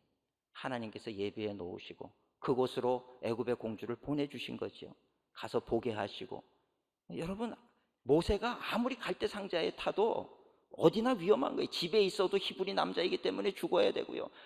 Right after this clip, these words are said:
갈대 상자에 태워져 가지고 나일강으로 떠내려가서 어떤 히브리인 집에 가도 죽게 되는 것이고, 바로의 군사들에게 가도 죽게 되는 것이고, 아니면 나일강에서 악어밥이 돼도, 돼도 죽게 되는 것이고, 살 수 있는 곳은 아무것도 없어요.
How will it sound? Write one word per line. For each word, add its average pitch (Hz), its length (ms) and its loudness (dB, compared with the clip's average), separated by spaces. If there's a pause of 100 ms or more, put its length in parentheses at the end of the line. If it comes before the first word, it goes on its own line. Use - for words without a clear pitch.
갈대 190 540 4 (140)
상자에 - 500 4
태워져 208 380 8
가지고 196 320 6
나일강으로 185 540 6
떠내려가서 185 560 8
어떤 151 260 8
히브리인 196 480 0
집에 190 240 4
가도 180 200 4
죽게 - 280 4
되는 185 240 4
것이고, 190 400 8 (200)
바로의 185 400 6
군사들에게 190 600 6
가도 180 240 4
죽게 180 280 2
되는 185 240 2
것이고, 185 380 4 (180)
아니면 170 360 4
나일강에서 143 580 4
악어밥이 123 520 2
돼도, 117 360 -4
돼도 123 240 0
죽게 - 280 -4
되는 - 280 -6
것이고, - 340 -14 (1120)
살 - 280 -4
수 - 140 -6
있는 131 200 0
곳은 123 260 -6
아무것도 - 440 -6
없어요. - 300 -10